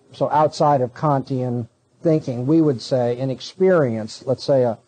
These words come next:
some kind of input to our senses, is intelligible on certain presuppositions. And those presuppositions are the transcendentals.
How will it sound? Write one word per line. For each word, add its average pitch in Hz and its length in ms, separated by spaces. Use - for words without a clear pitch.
some 147 260
kind 135 300
of 117 180
input 147 440
to 131 160
our 113 100
senses, 151 720
is 160 180
intelligible 135 1000
on 139 180
certain 156 340
presuppositions. 135 1120
And 139 120
those 175 240
presuppositions 160 960
are 135 160
the 131 100
transcendentals. 135 1300